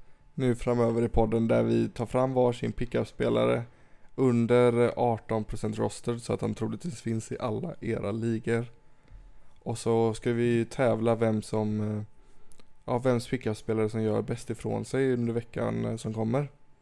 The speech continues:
Det blir ju liksom en liten intern tävling då, så summerar vi det efter, eh, när säsongen är klar så ser vi vem som har vunnit våran tävling här i podden.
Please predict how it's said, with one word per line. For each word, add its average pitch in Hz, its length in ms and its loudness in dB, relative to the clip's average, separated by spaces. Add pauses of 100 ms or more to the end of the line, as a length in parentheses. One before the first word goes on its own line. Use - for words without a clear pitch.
(1800)
Det 120 140 -4
blir 127 240 4
ju 113 140 6
liksom 117 300 0
en 120 100 0
liten 120 280 -2
intern 107 580 -2
tävling 110 380 -2
då, 110 100 0
så 110 160 -4
summerar 110 460 2
vi 123 100 2
det 120 140 4
efter, 110 580 0
eh, 113 60 -4 (680)
när 135 160 0
säsongen 135 400 2
är 120 40 -2
klar 113 340 4
så - 160 -10
ser 117 220 -4
vi 110 100 -4
vem 107 200 -2
som 104 260 -4 (800)
har 131 120 -2
vunnit 131 480 4
våran 120 440 4 (420)
tävling 123 380 0
här 135 140 2
i 117 40 -2
podden. 117 360 0